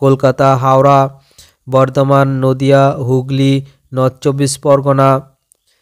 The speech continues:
সাউথ চব্বিশ পরগনা, বীরভূম, বাঁকুড়া, শিলিগুড়ি, মুর্শিদাবাদ। বন্ধুরা বর্তমানে এই এগারোটি ডিস্ট্রিক্টে, অর্থাৎ এগারোটি লোকেশনে বর্তমানে নিয়োগ চলছে। বন্ধুরা আপনারা আপনাদের পছন্দ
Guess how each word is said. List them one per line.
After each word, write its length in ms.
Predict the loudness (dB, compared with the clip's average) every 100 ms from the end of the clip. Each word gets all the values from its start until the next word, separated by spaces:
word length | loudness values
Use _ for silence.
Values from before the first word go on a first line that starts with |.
| _ _ _ _ _ _ -20 -20 -20 -18
সাউথ 380 | -8 0 2 2 0
চব্বিশ 300 | 0 0 -4 -2
পরগনা, 400 | -2 0 0 0
বীরভূম, 560 | 0 -2 -4 -2 -2 0 0
বাঁকুড়া, 460 | 0 0 0 2 2
শিলিগুড়ি, 640 | 0 -4 -4 -4 -2 -2 -2
মুর্শিদাবাদ। 800 | -4 -6 -6 -4 0 2 2 0 -2
বন্ধুরা 320 | -4 -2 2 2
বর্তমানে 680 | 2 -2 -2 -4 -2 -2 -4 -2
এই 80 | -2 0 0
এগারোটি 400 | 0 0 0 -4
ডিস্ট্রিক্টে, 600 | -4 -6 -6 -8 -2 0 0 -2 -14 -20 _ _ _ -4
অর্থাৎ 400 | -4 -4 -8 -6 -4 -2
এগারোটি 420 | 0 0 0 0
লোকেশনে 580 | 0 0 -2 -2 -2 -2 -2 -8 -20 -20 -20 -4
বর্তমানে 560 | -2 0 0 0 2 2
নিয়োগ 240 | 2 2 0
চলছে। 400 | -2 -2 0 0 0 -2 _ -10
বন্ধুরা 460 | -4 -2 2 4 4 2 -2
আপনারা 400 | -4 -4 -2 2 0
আপনাদের 380 | 0 -2 -2 -2
পছন্দ 440 | -2 -4 -4 -4